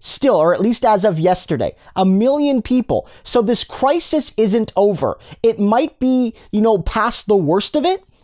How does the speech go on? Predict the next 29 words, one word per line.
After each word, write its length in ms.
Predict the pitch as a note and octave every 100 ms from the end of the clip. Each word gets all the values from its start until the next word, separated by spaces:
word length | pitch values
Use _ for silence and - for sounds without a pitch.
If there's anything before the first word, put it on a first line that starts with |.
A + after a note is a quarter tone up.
| -
but 200 | D#3+ G#3+
it 120 | A3
isn't 320 | C4+ C4+ D4+
over 320 | C4 B3+ F#3
yet. 320 | C3 G#2+ - _ - -
And 160 | G3 G#3
so 220 | - A#3
Ted 340 | A3 - E4 F4+
Cruz 300 | - D4 A#3
shouldn't 480 | - D4+ D4 A3
be 400 | G3 C#4+ C4 F3 - -
at 180 | G3+ G3+
this 200 | A3 -
conservative, 840 | - G#3+ F#3+ - C#4 C4 B3 F#3+
kooky 460 | - C4 A3 A#3 F#3
clubhouse 800 | A#3 B3 A3+ F#3 D3 - - - -
in 140 | G3 G3+
Orlando 600 | G3 F#3 F#3+ B3+ A3 E3+
at 140 | -
C 240 | - C4+ D4
pac. 380 | G#3 C#3 C3 - -
He 180 | - C#4+
should 200 | - A#3
be 160 | A#3 A3
in 100 | F#3
Texas 680 | - C#4+ - - D3 - - - -
helping 380 | - A#3 A#3 A#3+
his 140 | A3
people. 460 | - C#4 C4 B2 -